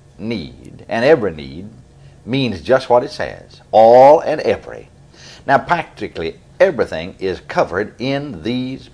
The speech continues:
points. It is the will of God, you see, that our needs be met.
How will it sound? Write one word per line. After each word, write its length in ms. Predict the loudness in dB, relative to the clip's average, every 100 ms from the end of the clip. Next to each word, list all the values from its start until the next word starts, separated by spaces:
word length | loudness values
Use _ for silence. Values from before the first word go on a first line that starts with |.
| -4
points. 680 | -4 -4 -8 -20 -20 -20 -20 _ _ -20 -20 -18 -2
It 260 | -2 0
is 460 | 2 2 2 -4 -8
the 160 | -6
will 300 | -4 2 0
of 120 | 0 -4
God, 380 | -4 -6 -8
you 80 | -16
see, 240 | -18 -18 -20 _ _ _ _ -20 _ -20 -10
that 220 | 2 2 2
our 380 | -2 0 0 -2
needs 880 | -6 -8 -8 -8 -12 -12 -18 -18 -18 -14
be 380 | -8 -6 -6 -10 -16
met. 400 | -12 -10 -10 -16